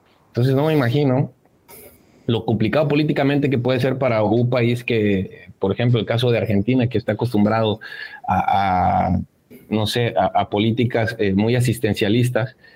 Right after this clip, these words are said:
de repente quitarle, no sé, el su-, un subsidio para tal cosa, un apoyo para t-, t-, tal cosa,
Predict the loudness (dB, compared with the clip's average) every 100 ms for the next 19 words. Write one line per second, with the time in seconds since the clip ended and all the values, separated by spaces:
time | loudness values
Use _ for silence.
0 | -20 -20 -6 -2 -2 -2 0 0 0 0
1 | 0 -2 -2 0 2 2 2 0 2 2
2 | 0 0 0 2 0 2 2 2 0 0
3 | 0 0 0 -2 -2 -2 0 0 0 0
4 | 2 0 0 0 0 0 -4 -6 -14 -20
5 | -20 -10 -2 -2 0 0 0